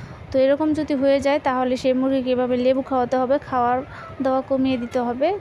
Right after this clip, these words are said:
তাহলে যদি ডিম পারে। তো এই কাজটা করতে পারেন। আর যদি এই কাজটা না করতে চান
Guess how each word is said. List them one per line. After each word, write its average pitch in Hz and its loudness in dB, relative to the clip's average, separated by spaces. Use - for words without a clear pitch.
তাহলে 254 0
যদি 262 -6
ডিম 254 0
পারে। 202 -2
তো 294 4
এই 285 4
কাজটা 302 2
করতে 285 0
পারেন। 269 2
আর 262 2
যদি 285 0
এই 277 4
কাজটা 277 -2
না 262 2
করতে 269 -2
চান 285 2